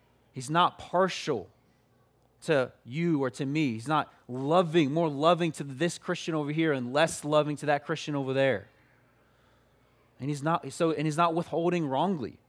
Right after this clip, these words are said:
So as we pray, our Father doesn't go,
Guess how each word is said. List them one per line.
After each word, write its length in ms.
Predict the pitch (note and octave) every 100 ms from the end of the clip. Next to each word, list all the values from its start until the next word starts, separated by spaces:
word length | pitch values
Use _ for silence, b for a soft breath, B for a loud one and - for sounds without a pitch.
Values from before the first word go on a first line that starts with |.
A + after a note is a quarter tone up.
| _ _ _
So 100 | C3
as 240 | E3+ F#3
we 100 | E3+
pray, 560 | - - F#3 G#3+ E3 D3+ b b b
our 80 | -
Father 440 | - E3 F3+ F3+
doesn't 280 | E3 D#3 D#3+
go, 340 | D3+ D#3 D3+